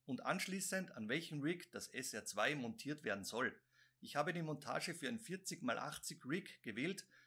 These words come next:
da mein damaliges Simlab T eins Profil-Rig einen Grundrahmen eben aus vierzig mal achtzig Millimeter Aluprofilen besitzt. Dahingehend werden dir dann vier passende Befestigungsprofile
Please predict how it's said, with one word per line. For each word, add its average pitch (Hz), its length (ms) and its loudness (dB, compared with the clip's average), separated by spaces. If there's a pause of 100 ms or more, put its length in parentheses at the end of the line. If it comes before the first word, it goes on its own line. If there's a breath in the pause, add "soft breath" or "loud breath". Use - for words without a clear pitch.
(160 soft breath)
da 117 100 0
mein 123 180 2
damaliges 147 600 2
Simlab 170 400 0
T 123 160 0
eins 143 280 -2
Profil-Rig 170 720 -2 (280 soft breath)
einen 113 220 0
Grundrahmen 143 680 2
eben 143 240 0
aus 110 160 0
vierzig - 420 -4
mal 110 160 2
achtzig - 420 -4
Millimeter 120 540 -2 (160)
Aluprofilen 127 720 -2
besitzt. - 580 -6 (520)
Dahingehend 170 540 4
werden 151 260 4
dir 156 100 2
dann 135 180 0
vier 185 200 -2
passende 143 500 -2
Befestigungsprofile 180 1400 -2